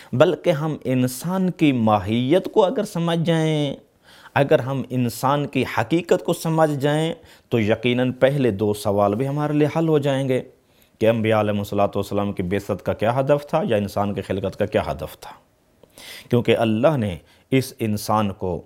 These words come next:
جب اس عالم میں بھیجا اور اس کے اندر صلاحیات رکھیں، اب انسان کے اپنے ذمہ ہے کہ تو نے ان صلاحیات کو بروکار لاتے ہوئے اب کمال کی طرف حرکت کرنا ہے۔ جناب استاد مطہری رحمۃ اللہ علیہ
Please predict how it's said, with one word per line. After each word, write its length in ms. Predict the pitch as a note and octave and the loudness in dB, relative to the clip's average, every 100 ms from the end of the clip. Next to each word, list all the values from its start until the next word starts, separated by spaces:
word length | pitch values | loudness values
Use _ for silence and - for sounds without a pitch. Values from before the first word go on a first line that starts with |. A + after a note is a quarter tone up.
| _ _ F#2+ | _ _ -2
جب 220 | G#2+ G#2+ F2+ - | 0 0 -2 -6
اس 260 | A2 A#2+ - - | -4 -4 -4 2
عالم 340 | G2 F#2 A#2+ | 2 4 0
میں 180 | C3 G2+ | 0 -2
بھیجا 380 | E2 E2 D#2+ F#2+ A#2 - - - | -4 -6 -2 -2 -2 -8 -14 0
اور 140 | A#2 | 2
اس 160 | A#2 - | 0 -2
کے 100 | A2 | -2
اندر 220 | G#2 G2 | 0 -2
صلاحیات 640 | - G2 G2+ F#2 F#2+ F#2 F2 | -2 -2 -2 -2 -2 -2 -4
رکھیں، 440 | F2 - A#2 C#3 - - - | -6 -4 -4 -4 -8 -20 0
اب 200 | C3 B2 A2 | 0 2 -2
انسان 400 | G#2+ A2 G#2+ G#2 | -2 -2 -2 -2
کے 100 | G2 | -6
اپنے 260 | G2+ G2 | -4 -4
ذمہ 280 | E2+ F2+ F2+ | -4 -4 -4
ہے 280 | D#2+ G#2+ A#2+ - - - | 0 0 0 -6 -16 -4
کہ 140 | A#2 | -2
تو 200 | A2+ B2+ | 0 0
نے 100 | A#2 | 2
ان 80 | G#2+ | -2
صلاحیات 680 | G#2 G2 F#2 E2+ G2 G2 - | -2 -2 -2 -2 -2 -2 -2
کو 60 | |
بروکار 420 | F2+ F#2+ F2+ G2+ F#2 | -4 -4 0 0 0
لاتے 340 | F2+ F2+ F#2+ | -2 -4 -4
ہوئے 380 | G2 B2 D#3 E3+ - _ - | 0 4 4 2 -8 _ -4
اب 200 | G#2+ G2+ | -4 -2
کمال 340 | F#2+ G2 G2 | -2 0 0
کی 120 | G2 | -2
طرف 200 | F2 A2 - G#2 | -4 -2 -2 -4
حرکت 320 | A2 E2 - | -6 -8 -8
کرنا 260 | D#2+ C#2+ | -10 -12
ہے۔ 220 | C#2 - - _ _ _ _ _ - - - B2 | -16 -18 -20 _ _ _ _ _ -20 -20 -4 4
جناب 300 | D#3+ F#3 G3 | 6 6 2
استاد 300 | F#3 D#3+ C#3+ | 4 2 4
مطہری 520 | B2+ - B2+ C#3+ E3+ | 0 2 0 2 2
رحمۃ 300 | C3 A2+ G#2+ | 2 0 -2
اللہ 180 | G#2+ G2+ | 0 0
علیہ 200 | F#2+ | 0